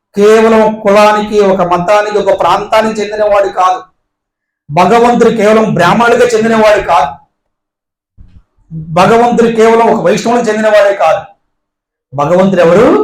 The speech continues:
అందరి వాడు అన్నమాట. అందుకని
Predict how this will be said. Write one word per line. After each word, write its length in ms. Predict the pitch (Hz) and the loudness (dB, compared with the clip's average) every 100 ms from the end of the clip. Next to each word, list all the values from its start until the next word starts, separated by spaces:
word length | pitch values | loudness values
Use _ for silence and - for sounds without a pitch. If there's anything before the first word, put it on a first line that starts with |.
| - - _ 127 | -4 -16 _ -12
అందరి 340 | 131 139 139 | -6 -4 -2
వాడు 260 | 135 117 117 | -2 -4 -8
అన్నమాట. 320 | 101 - 107 - _ _ _ - | -12 -16 -20 -20 _ _ _ -4
అందుకని 440 | 214 240 240 247 | 0 2 2 0